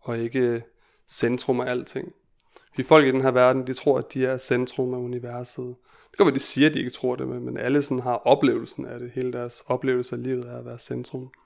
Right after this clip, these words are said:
Men, øh, men det skaber en masse problemer,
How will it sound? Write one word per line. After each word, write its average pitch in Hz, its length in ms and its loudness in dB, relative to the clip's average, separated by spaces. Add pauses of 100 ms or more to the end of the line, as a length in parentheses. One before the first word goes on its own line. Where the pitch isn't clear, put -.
(1040)
Men, 123 240 2
øh, 127 300 0 (340)
men 131 140 -2
det 156 80 2
skaber 160 280 4
en 135 60 2
masse 143 240 4
problemer, 135 500 0